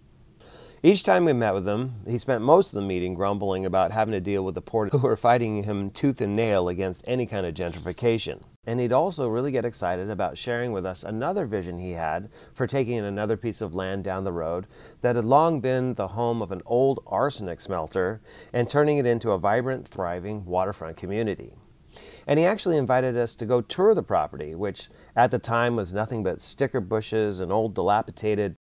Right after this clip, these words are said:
chain link fences with big "Keep Out Hazardous Waste" signs everywhere. And we listened politely as he shared his vision of this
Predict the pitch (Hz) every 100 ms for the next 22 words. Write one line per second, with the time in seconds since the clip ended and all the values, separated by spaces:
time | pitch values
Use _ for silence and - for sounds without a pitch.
0 | _ - 139 143 135 123 - 117 117 113
1 | 117 117 98 87 78 117 110 - - 143
2 | 127 117 117 - - 127 120 117 104 90
3 | 95 104 131 - 95 78 80 76 71 73
4 | 67 76 95 - - - 156 180 180 214
5 | 202 160 127 139 175 92 95 117 107 -
6 | 110 123 135 95 90 87 101 92 85 87